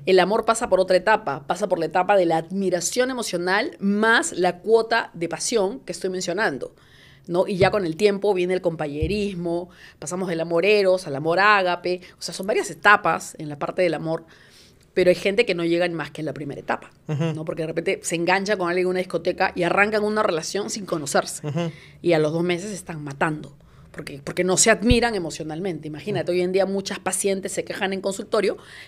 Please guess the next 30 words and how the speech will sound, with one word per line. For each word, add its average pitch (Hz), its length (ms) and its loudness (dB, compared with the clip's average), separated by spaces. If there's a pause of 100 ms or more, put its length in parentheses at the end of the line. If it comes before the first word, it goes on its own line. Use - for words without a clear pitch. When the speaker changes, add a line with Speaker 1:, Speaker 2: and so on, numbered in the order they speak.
Speaker 1:
que 220 100 2
su 214 160 2
novio 196 220 2
está 208 160 -6
jugando 170 1040 2
Play. - 340 4 (440)
O 196 180 8
ellos 214 160 4
se 214 120 0
quejan 220 300 0
de 175 100 0
que 175 60 -6
ella 175 100 0
está 175 200 -6
con 185 100 0
el 165 100 -4
chat 170 220 -4
con 175 100 -2
las 160 160 -6
amigas, 190 380 -4
con-, - 280 -16
¿no? 160 180 -6
O 180 200 -8
que 147 120 -8
solamente 175 360 -2
gasta 175 280 -4
plata 185 240 0
con 160 80 -2
la 147 80 -6
tarjeta. - 440 -4